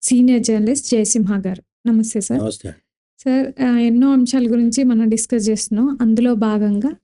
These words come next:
Speaker 1: గురువు చాలా బలంగా వినిపించే పేరు.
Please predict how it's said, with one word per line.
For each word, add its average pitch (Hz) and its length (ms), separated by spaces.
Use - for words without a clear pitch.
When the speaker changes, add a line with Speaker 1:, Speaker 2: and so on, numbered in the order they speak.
Speaker 1:
గురువు 254 360
చాలా 254 500
బలంగా 247 1000
వినిపించే 226 500
పేరు. 214 360